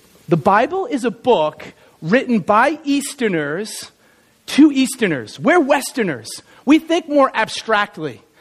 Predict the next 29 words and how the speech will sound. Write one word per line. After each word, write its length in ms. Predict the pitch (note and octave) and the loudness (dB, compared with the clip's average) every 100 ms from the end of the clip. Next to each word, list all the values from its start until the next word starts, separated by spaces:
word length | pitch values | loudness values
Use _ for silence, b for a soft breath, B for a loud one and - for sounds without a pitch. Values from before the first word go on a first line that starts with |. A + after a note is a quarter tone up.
| b b b | b b b
So, 480 | - - B3 A#3 - - _ | -10 0 2 2 0 -12 _
in 240 | B3+ B3 A#3 | -2 0 0
looking 320 | D#4+ G#4 F4+ | 0 2 2
at 160 | D#4+ | 0
this 180 | D#4+ C#4 | 0 -6
whole 200 | - B3+ | 2 4
message, 420 | B3 B3 - F3+ - | 4 2 -2 -8 -4
understand 720 | A#3+ D4 D4 - D4 C#4+ B3 A#3 | -4 -4 -8 -6 -2 0 0 -2
a 60 | |
lot 240 | A3+ A#3+ D4+ | -2 0 0
of 80 | - | -4
times 440 | C4 C#4+ B3 - | -4 -2 -2 -2
Easterners 580 | C4+ D4+ F4 E4 D#4+ - | -2 -2 -2 -4 -4 -4
look 220 | A#3 - | -6 -4
at 160 | B3 - | -8 -6
things 320 | G3 C#4 A#3+ | -2 0 0
are 60 | A#3+ | -2
pictures, 800 | - E4 - B3+ C#3+ G#2+ - - b b b b | -2 -8 -2 -2 -2 -6 -16 -18 b b b b
right? 160 | B3 A#3+ | -2 -2
Things 320 | - D#4+ C4 | -2 -2 -2
are 120 | C#4+ | -4
acted 320 | - C#4+ - | -4 -4 -4
out. 180 | D4 C#4 | -2 -2
We 120 | A#3 | -2
live 140 | C4 D4 | -4 -2
in 60 | |
a 60 | C4+ | -2
written 320 | A3 D#4 D4 | -2 -4 -6
culture. 580 | - B3 G#3+ - E3+ A#2+ | -2 0 0 -2 -6 -6